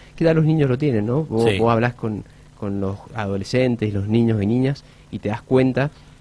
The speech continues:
Speaker 1: que ya tienen otro
Speaker 2: Sí,
Speaker 1: chip
Speaker 2: otra mentalidad,
Speaker 1: incorporado,
Speaker 2: sí.
Speaker 1: ¿no? Pero bueno, nos hace falta quizás a nosotros los, los adultos un poco más de ma-, de mayor concientización, eh, a la hora de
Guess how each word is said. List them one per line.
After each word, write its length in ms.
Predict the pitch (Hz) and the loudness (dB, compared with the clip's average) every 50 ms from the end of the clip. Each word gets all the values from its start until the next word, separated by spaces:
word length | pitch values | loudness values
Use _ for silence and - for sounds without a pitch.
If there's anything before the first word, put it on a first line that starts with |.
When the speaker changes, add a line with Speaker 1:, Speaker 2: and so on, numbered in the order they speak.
| - | -6
Speaker 1:
que 100 | - 110 | -2 -2
ya 80 | 104 107 | 0 0
tienen 200 | 110 113 113 117 | 0 0 2 2
otro 200 | 120 117 120 117 | 2 2 2 2
Speaker 2:
Sí, 60 | 110 - | 2 4
Speaker 1:
chip 120 | 147 143 | 2 4
Speaker 2:
otra 140 | 139 120 113 | 4 4 2
mentalidad, 240 | 107 104 107 104 104 107 110 | 2 2 2 0 2 2 0
Speaker 1:
incorporado, 200 | 104 101 95 98 | 0 0 0 0
Speaker 2:
sí. 60 | 98 | 0
Speaker 1:
¿no? 140 | 104 131 147 | 0 -2 -2
Pero 220 | - 135 131 131 | 0 0 2 4
bueno, 240 | 127 113 101 98 - - - | 4 2 2 0 -4 -6 -6
nos 360 | 120 120 110 110 107 107 117 | -4 -2 0 0 -2 -2 -2
hace 180 | 120 123 - 127 | -2 -2 -2 -2
falta 260 | 113 131 127 123 120 | -2 -2 0 0 -2
quizás 300 | 113 107 - - 127 120 | -2 -2 -2 0 0 2
a 40 | 110 | 0
nosotros 440 | 107 101 - 135 123 117 104 104 107 | 0 0 0 0 0 0 -2 -4 -4
los, 300 | 104 95 - - - - | -6 -8 -10 -12 -14 -10
los 200 | 107 101 98 95 | -8 -6 -6 -4
adultos 640 | 98 98 107 120 127 135 135 131 143 160 175 - - - - - - - - | 0 2 4 6 8 6 6 6 4 2 0 0 -4 -18 -20 -20 -20 -14 -8
un 140 | - 120 110 | -4 -2 0
poco 240 | 101 107 104 113 107 | 0 2 2 2 2
más 140 | 107 117 117 | 2 2 0
de 120 | 107 104 | 0 0
ma-, 160 | 104 101 98 | 0 -2 -2
de 280 | 92 - 98 101 101 98 | -4 -4 -4 -4 -2 0
mayor 300 | 101 101 101 117 123 - | 0 0 2 2 2 0
concientización, 960 | - 113 113 107 - 113 107 101 - 107 - 113 107 - - 120 117 117 131 - - - - - - - - - - - | 0 -2 -2 0 0 -2 -2 -2 -4 -4 -4 -4 -4 -2 0 2 4 4 2 0 -4 -10 -14 -16 -18 -20 -20 -18 -10 -4
eh, 600 | 120 113 110 104 101 98 95 95 92 90 90 92 - - | -2 0 2 2 0 0 0 -2 -2 -4 -6 -8 -10 -10
a 160 | - 117 104 | -6 -4 -2
la 140 | 98 95 101 | 0 2 2
hora 240 | 113 117 120 117 | 2 4 2 2
de 320 | 101 101 107 110 123 - | 2 4 4 4 2 2